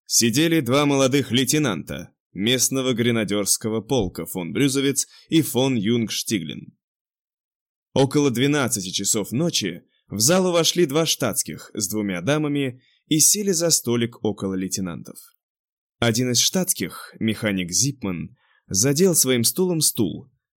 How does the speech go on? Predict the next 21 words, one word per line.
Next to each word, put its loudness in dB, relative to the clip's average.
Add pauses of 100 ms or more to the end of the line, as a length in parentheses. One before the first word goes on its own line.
(140)
на 0
котором 2
сидел 0
лейтенант -2
фон -4
Брюзовец. -2 (760)
Лейтенант 2
счёл 2
себя 2
оскорблённым -2 (180)
и 2
потребовал, 4
чтобы 2
Зипман 2
перед 2
ним 0
извинился, 2 (480)
на 4
что 2
тот 4
возразил, 2